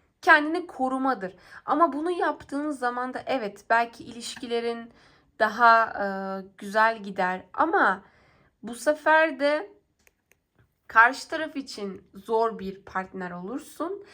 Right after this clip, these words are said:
Ve gerçekten bu şekilde de mutlu hissedemezsin. Çünkü her şeyin bir dengesi vardır. E,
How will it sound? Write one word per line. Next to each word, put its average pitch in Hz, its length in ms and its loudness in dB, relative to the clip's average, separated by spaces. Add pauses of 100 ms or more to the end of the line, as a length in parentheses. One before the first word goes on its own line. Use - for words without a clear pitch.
(240)
Ve 214 60 -4
gerçekten 285 680 2
bu 285 60 -6
şekilde 254 440 -12
de 285 60 -2
mutlu 254 320 -8
hissedemezsin. 202 800 -10
Çünkü 240 240 -14
her 262 200 2
şeyin 254 280 -14
bir 262 120 -16
dengesi 208 500 -10
vardır. 202 600 -6 (560)
E, 190 320 -2